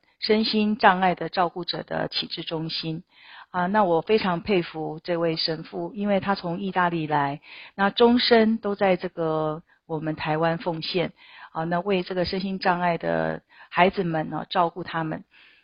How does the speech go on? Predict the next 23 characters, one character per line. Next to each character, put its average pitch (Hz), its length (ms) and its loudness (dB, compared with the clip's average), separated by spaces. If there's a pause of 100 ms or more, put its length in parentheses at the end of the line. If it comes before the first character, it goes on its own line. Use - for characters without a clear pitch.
(140)
那 202 400 8 (260)
有 175 180 -2
一 196 60 -2
次 - 160 -4
我 170 160 2
跟 180 140 -4
他 190 160 2
谈 160 240 0
话 170 160 2
的 160 140 -2
时 - 180 0
候， 165 380 2 (500)
哎， 180 180 -2
他 208 140 0
跟 277 180 2
我 247 140 4
说， 196 480 4 (1200)
他 254 240 4
这 247 160 -2
里， 175 160 -2
我 175 100 -2
就 240 120 -4
说 233 260 4